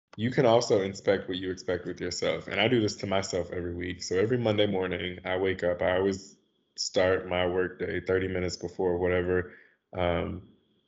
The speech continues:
you know, my first task or call or whatever it is that day. But I always start thirty minutes sooner to say, "What did I accomplish last week and what got left on the table?"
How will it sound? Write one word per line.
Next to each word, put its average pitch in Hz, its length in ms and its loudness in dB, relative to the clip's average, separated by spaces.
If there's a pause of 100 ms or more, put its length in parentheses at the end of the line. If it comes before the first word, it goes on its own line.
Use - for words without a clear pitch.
you 95 100 -4
know, 87 120 0
my 87 180 -2
first 90 380 0
task 85 380 2
or 87 80 2
call 87 280 2
or 87 80 2
whatever 90 340 2
it 87 60 2
is 87 80 -4
that 87 160 -2
day. 90 120 0
But 92 120 2
I 95 120 4
always 104 200 8
start 98 240 4
thirty 95 200 2
minutes 98 280 -2
sooner 92 280 -2
to 90 140 -8
say, 92 320 0
"What 110 380 -2
did 107 180 6
I 101 200 8
accomplish 98 440 0
last 92 300 0
week 90 220 -4
and 87 120 -4
what 92 140 -2
got 90 160 0
left 92 180 -4
on 90 80 -4
the 90 60 -6
table?" 87 580 -6